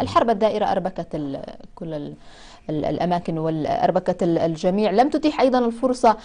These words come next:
لأن، آه، آه، أيضًا المناطق المحررة تستعيد عافيتها وتبدأ بالبناء والتنمية. ال-، ال-، ما حدث من استهداف، آه، بالخط الرابط ما بين جولة كالتكس وتقاطع كابوتا بالمنصورة عدن من استهداف لموكب اللواء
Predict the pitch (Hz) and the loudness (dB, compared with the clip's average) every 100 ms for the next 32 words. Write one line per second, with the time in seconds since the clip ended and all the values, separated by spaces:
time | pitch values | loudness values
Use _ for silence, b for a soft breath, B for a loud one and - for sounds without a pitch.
0 | B B 220 240 262 - 247 226 233 - | B B 2 4 6 8 6 6 4 6
1 | - 269 330 311 277 247 240 254 262 254 | 6 6 4 4 4 6 6 4 4 4
2 | 233 226 226 220 214 208 196 - 180 190 | 4 2 2 2 2 0 -2 -2 0 2
3 | 165 175 185 185 190 196 175 170 196 170 | 2 2 2 2 2 4 4 4 2 2
4 | 180 156 170 170 175 175 - 170 170 165 | 2 2 -2 0 0 0 4 4 4 2
5 | - 165 156 151 160 B B B B 220 | -2 -4 -2 -2 -2 B B B B 4
6 | 233 226 233 226 220 214 233 330 330 330 | 4 6 6 8 8 8 6 4 4 6
7 | 285 262 247 254 247 202 247 226 - - | 6 8 4 2 0 6 8 8 4 -18
8 | b b b - 190 175 220 220 254 247 | b b b 2 4 6 6 6 6 6
9 | 208 214 208 202 190 196 196 175 196 196 | 8 8 6 2 4 4 2 4 4 4
10 | 175 175 - 185 170 170 - - 185 190 | 2 0 4 4 4 -2 -2 0 6 6
11 | 185 190 208 196 - - 180 180 185 170 | 6 4 4 4 2 2 0 2 2 2
12 | 170 170 202 170 175 208 214 196 190 - | 0 0 2 4 6 6 4 4 0 -2
13 | 202 190 185 - 180 175 180 190 165 170 | 0 6 6 4 -2 0 0 0 2 4
14 | 175 175 | 4 4